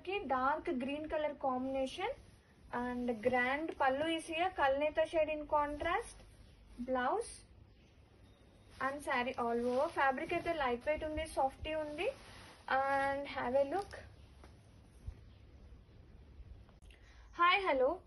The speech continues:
టిష్యూ కుప్పడం పట్టు collection is here in vibrant shades. ఇది వచ్చేసి బ్లూ కలర్ కాంబినేషన్, పేస్టల్ బ్లూ కి డార్క్ పింక్ కలర్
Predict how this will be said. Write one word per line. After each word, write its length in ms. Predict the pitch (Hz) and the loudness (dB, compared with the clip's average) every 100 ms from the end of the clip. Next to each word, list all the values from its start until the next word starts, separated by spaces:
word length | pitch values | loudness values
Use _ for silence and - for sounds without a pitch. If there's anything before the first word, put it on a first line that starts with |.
| - | -6
టిష్యూ 240 | 311 302 370 | -4 -2 -2
కుప్పడం 260 | 370 349 330 320 | -2 -2 0 -2
పట్టు 200 | 294 294 | -2 0
collection 360 | 294 277 - 294 285 | 2 0 0 0 0
is 80 | - | -2
here 240 | 240 233 339 - - - - | -2 -2 -4 -10 -20 -14 -4
in 80 | 302 285 | 0 2
vibrant 440 | 240 240 285 302 285 | 2 4 4 2 2
shades. 280 | 262 269 - - - - | 2 0 -2 -12 -12 -4
ఇది 80 | 277 | 0
వచ్చేసి 460 | 359 415 370 - 311 466 - - - - - - - - - - - - - 240 | 0 0 -2 -2 -4 -4 -8 -20 -20 -20 -20 -20 -20 -18 -16 -18 -20 -20 -16 -8
బ్లూ 140 | 269 302 349 | -4 0 2
కలర్ 240 | 339 330 320 | 2 2 2
కాంబినేషన్, 560 | 285 285 294 285 277 269 | 2 2 -2 -2 -2 2
పేస్టల్ 400 | 269 269 311 285 | 2 4 2 2
బ్లూ 100 | 285 277 | -4 -4
కి 80 | 320 269 | -6 -4
డార్క్ 240 | 262 240 - | -2 -4 -6
పింక్ 200 | 285 277 285 | -6 -4 -2
కలర్ 200 | 277 | -2